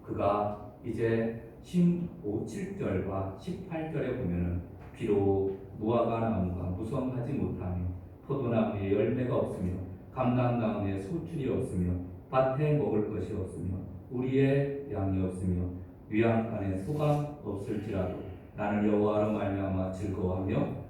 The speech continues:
나의 구원의 하나님으로 말미암아 기뻐하리로다." 아멘. 여러분,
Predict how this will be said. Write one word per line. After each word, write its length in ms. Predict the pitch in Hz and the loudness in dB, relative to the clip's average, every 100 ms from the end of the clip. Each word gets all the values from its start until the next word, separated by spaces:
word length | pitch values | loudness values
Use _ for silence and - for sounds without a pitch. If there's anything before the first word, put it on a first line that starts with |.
| - | -10
나의 380 | 101 98 98 98 | -2 2 2 2
구원의 420 | 101 110 110 110 110 | 2 4 4 4 2
하나님으로 540 | 151 151 151 147 147 | 2 4 4 6 4
말미암아 800 | 107 95 92 92 101 - - - - - | 4 2 2 0 2 2 2 -4 -12 -16
기뻐하리로다." 1400 | - 101 - - 135 139 139 139 113 107 101 92 - 90 90 - - - | -8 -6 -6 -6 0 2 2 0 -6 -8 -6 -6 -6 -8 -8 -10 -12 -6
아멘. 540 | 98 98 101 92 92 - - - | 0 0 2 0 -2 -6 -10 0
여러분, 540 | 135 143 - - - | 4 6 4 2 -6